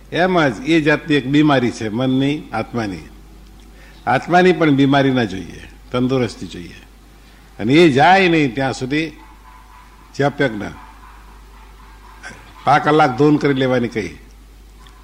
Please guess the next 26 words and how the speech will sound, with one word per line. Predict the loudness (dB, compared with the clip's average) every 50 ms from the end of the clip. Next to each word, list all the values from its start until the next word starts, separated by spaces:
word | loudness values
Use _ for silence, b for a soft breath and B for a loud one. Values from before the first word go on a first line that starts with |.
| -20 -20 -20 -12 -8
"સ્વનારાયણ, | -4 -2 0 0 2 2 2 0 0 -2
સ્વનારાયણ, | -6 -6 -6 -4 -2 -2 0 0 0 -2 -2 -4
સ્વનારાયણ, | -6 -8 -8 -8 -6 -4 -4 -4 -2 -2 -4 -4 -6
સ્વનારાયણ, | -8 -10 -8 -6 -4 -2 -2 -2 -2 -2 -4 -6
સ્વનારાયણ" | -8 -10 -8 -6 -4 -4 -4 -4 -4 -8 -10 -14 B B B B B -2
કર્યા | 0 2 4 4 2
જ | 2 -2 -4
કરજો | -4 -2 -2 -4 -6 -6 -8 -10 -12
પાંચ | -12 -12 -12 -14
કલાક. | -20 -20 -20 -20 -20 -20 -20 -20 -20 -20 -20 -20 -20 -20 -20 -20 -20 -20 -20 -20 -20 -20 -20 -20 -20 -10 -2
જપ | 0 0 0 2 0
યજ્ઞ | -2 0 0 0
જ | 0 0 0
કરજો | -2 -4 -4 -2 -2 -6 -8
બસ. | -8 -10 -12 -12 -14 -16 -18 -18 -20 -20 -20 -20 -20 -20 -20 -20 -20 -20 -20 -20 -20 -20 -20 -20 -20 -20 -20 -20 -20 -20 -20 -20 -20 -20 -20 -20 -20 -20 -20 -20 -20 -20 -20 -20 -20 -20 -20 -20 b b b b b b b
એવો | 0 2 4 4 4 4
મનમાં | 4 4 4 4 4 4 4
વિચાર | 4 2 2 4 4 6 6 6
આવે, | 6 4 4 2 0 0
ટકે | -2 -4 -8 -8 -6 -4 -2 0 0 0 -2 -6 -10 -12 -18 -20 -20 -20 -20 B B B B B B
અને | -10 -8 -8
તરત | -8 -4 -2 -2 -2 -2 -4
નીકળી | -4 -4 -4 -2 -2 -2 -2 0
ના | 0 0 0
જાય | 0 0 -2 -2
તો. | -2 -4 -4 -4 -4 -4 -6